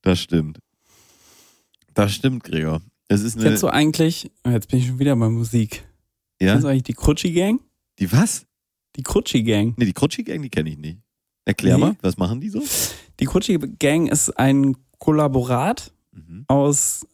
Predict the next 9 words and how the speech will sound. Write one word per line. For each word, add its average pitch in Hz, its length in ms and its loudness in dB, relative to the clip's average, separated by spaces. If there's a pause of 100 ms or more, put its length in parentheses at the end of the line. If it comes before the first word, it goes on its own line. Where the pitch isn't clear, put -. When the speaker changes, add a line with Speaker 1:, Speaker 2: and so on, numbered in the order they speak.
(140)
Speaker 2:
ein 120 380 -2
Konsortium 139 840 0
aus, 135 600 0
ähm, 131 360 2
Musikern, 147 600 0
die 131 120 -4
du 127 120 0
alle 131 200 0
kennst, - 560 -2